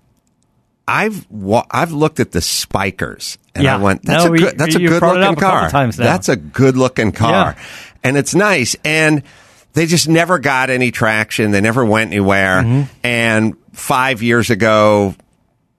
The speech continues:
Speaker 1: you get one for buck thirty or something like
Speaker 2: Yeah.
Speaker 1: that. Those things are three fifty to four now.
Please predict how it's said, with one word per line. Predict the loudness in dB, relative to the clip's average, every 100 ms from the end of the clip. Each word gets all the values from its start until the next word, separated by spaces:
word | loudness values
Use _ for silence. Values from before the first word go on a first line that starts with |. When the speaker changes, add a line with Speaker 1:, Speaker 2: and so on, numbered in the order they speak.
| _ _ _ _ _ -2
Speaker 1:
you | 0
get | 0 0
one | 0 0
for | 0
buck | 0 -2 -2
thirty | 0 2 2 2 0 -2 -8 _ _
or | -4
something | 0 0 0 0
like | 0
Speaker 2:
Yeah. | 0
Speaker 1:
that. | 0 -2 -6 -20 _ _
Those | -2 2
things | 2 2
are | 0
three | 0 0 2
fifty | 0 0 -2
to | -2
four | -2 2 2 2
now. | 0 -4 -12